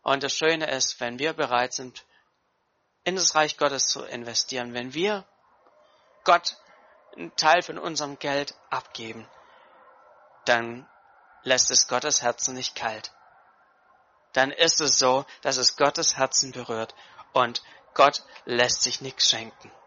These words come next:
Das bleibt nicht ohne Folgen, wenn wir ihm gegenüber, ja, auch das, was uns kostbar ist, an ihn zurückgeben.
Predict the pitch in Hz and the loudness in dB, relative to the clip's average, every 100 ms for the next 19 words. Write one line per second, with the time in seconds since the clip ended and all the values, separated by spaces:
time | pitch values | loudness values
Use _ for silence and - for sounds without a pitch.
0 | - 139 - 143 131 - 160 160 - - | -2 0 4 4 4 0 -2 -2 0 2
1 | 147 135 - 131 131 127 117 120 120 131 | 2 2 0 0 0 -2 -2 -2 -2 -6
2 | 139 147 - 143 147 147 135 117 117 117 | -2 -2 -2 -4 -6 -6 -8 -8 -8 -8
3 | 117 123 - - - - 139 139 131 123 | -6 -6 -8 -20 -20 -4 0 0 2 -2
4 | - 139 135 - - 127 - 135 139 - | 0 -2 0 0 0 0 0 -4 -4 -4
5 | 123 120 - 117 110 110 - - - - | 0 0 0 -6 -6 -6 -8 -10 -20 -12
6 | 123 127 131 123 - 120 117 - 113 110 | -12 -10 -8 -4 -4 -6 -12 -14 -16 -16
7 | 107 | -20